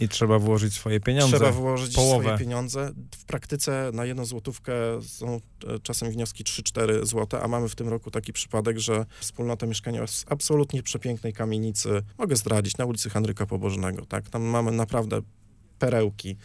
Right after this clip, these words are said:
Speaker 2: Chciałem powiedzieć petardy, ale to są peta-, faktycznie
Speaker 1: Petardy architektoniczne.
Speaker 2: petardy architektoniczne.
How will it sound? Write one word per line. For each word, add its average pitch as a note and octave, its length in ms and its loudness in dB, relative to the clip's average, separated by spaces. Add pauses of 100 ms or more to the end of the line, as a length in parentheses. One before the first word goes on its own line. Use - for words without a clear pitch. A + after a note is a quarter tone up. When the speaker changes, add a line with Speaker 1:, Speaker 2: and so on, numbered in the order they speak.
(140)
Speaker 2:
Chciałem - 220 -10
powiedzieć A2+ 180 -2
petardy, A2+ 480 2
ale C3+ 200 6
to - 140 4
są C#3+ 160 2
peta-, C#3 460 -4
faktycznie A#2 500 -8 (120)
Speaker 1:
Petardy C#3 520 4
architektoniczne. B2+ 720 2
Speaker 2:
petardy B2 380 0
architektoniczne. A2+ 880 -8